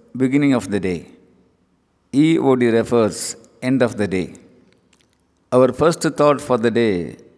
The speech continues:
when we wake up is very important. That is, how we prepare our mind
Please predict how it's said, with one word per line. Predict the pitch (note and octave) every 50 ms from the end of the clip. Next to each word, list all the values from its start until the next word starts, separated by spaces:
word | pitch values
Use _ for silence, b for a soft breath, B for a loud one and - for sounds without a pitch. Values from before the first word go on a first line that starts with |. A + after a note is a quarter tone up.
| _ _ _ _
when | - B2+ B2+ B2
we | B2 B2 A#2 A2
wake | B2 C3 C3 B2
up | A#2 A2+ F#2 E2+ - - - - - A#2
is | B2 A#2 A2
very | A#2+ B2 B2+
important. | B2 G#2+ F#2 - F#2+ F#2 - - F2 F2 F2 - - - - _ _ _ _ _ _ _ _ _ _ _ _ _ _ _ _ -
That | C3+ C3+ C3 C3
is, | C#3 C#3+ C#3+ C#3+ - - - - - - -
how | - - C3+ D3
we | D3 D3+ D#3+ D3
prepare | - - B2+ B2+ - C#3 C#3+ C#3+ C3
our | C3 B2+ A#2
mind | A2+ A2+ A2+ A#2 A2+ G2+ G2 G2+